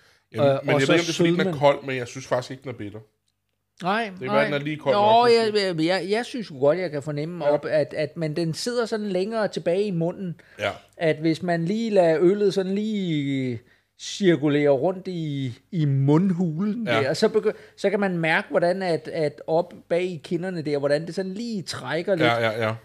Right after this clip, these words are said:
Speaker 2: når, øh, når den kommer derud, synes jeg. Men det er... Altså, og, og
Speaker 1: Der er
Speaker 2: jeg
Speaker 1: smæk for skillingen.
Speaker 2: Ja, det er der. Og, og jeg er da, igen, når man... Det, det skal jeg jo ærligt indrømme, at, at når man er op og give,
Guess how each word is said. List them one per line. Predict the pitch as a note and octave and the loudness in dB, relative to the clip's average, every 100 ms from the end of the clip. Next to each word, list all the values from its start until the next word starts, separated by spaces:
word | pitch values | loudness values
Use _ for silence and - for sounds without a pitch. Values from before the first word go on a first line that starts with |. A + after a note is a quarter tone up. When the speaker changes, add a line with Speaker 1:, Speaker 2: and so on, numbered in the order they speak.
| _ - | _ -4
Speaker 2:
når, | E3 D#3 D3 | 2 6 8
øh, | C#3 C3 B2+ C3+ | 8 6 4 2
når | D3 | 0
den | C#3 D3 | 0 -2
kommer | C#3+ C#3 C3 | -2 -2 0
derud, | D3 D#3 D3 C#3+ - _ _ _ _ _ _ _ _ _ _ | -2 -2 -2 -4 -8 _ _ _ _ _ _ _ _ _ _
synes | - C3+ | -6 -4
jeg. | C#3 G#2+ _ _ - _ _ _ | -2 -4 _ _ -20 _ _ _
Men | - C#3 | -8 -2
det | F3 F3+ | 2 4
er... | F3 E3 D#3 D3+ C#3+ C#3 B2+ A#2+ A2 - - _ _ _ _ _ _ - | 6 6 6 6 6 6 4 2 0 -4 -16 _ _ _ _ _ _ -8
Altså, | B2 A#2+ B2+ G2+ - - | -4 -2 -2 -4 -10 -10
og, | |
og | C3 - | -8 -4
Speaker 1:
Der | |
er | B2+ | -2
Speaker 2:
jeg | E3 | 0
Speaker 1:
smæk | F3 F3 | 0 -2
for | |
skillingen. | E3+ D#3+ D#3 C3 G#2+ | -4 -2 -2 -4 -4
Speaker 2:
Ja, | D#3 | 2
det | G3 A3+ | 6 6
er | G3+ | 8
der. | G#3 F3+ - - | 6 4 -2 -6
Og, | E3+ D#3+ - | 0 0 0
og | E3 E3+ | 0 2
jeg | E3+ D#3+ D#3 | 4 4 2
er | |
da, | D#3+ D3+ D3 C#3 B2+ - - D#2+ | 2 2 2 2 0 -6 -14 -12
igen, | - C#3+ D3 C#3+ | -10 -4 0 0
når | D3 C3+ | -2 -4
man... | B2+ C3 B2 A2+ _ _ _ - | -2 -4 -4 -8 _ _ _ -10
Det, | A#2+ A2+ | -8 -6
det | B2+ | -8
skal | A#2+ | -2
jeg | C3 | 0
jo | G#2+ | 2
ærligt | G2+ A#2 B2+ | 0 -2 -4
indrømme, | B2 C#3 B2+ G#2+ | -2 -2 -2 -2
at, | G#2 - | -4 -6
at | G#2+ - | -10 -8
når | A2 G#2+ A2 C3 | -8 -2 -2 -2
man | C3+ A#2+ G#2 | -2 -4 -4
er | |
op | F#2+ G#2 | -4 -4
og | A2+ | -6
give, | G#2 A#2+ | -8 -12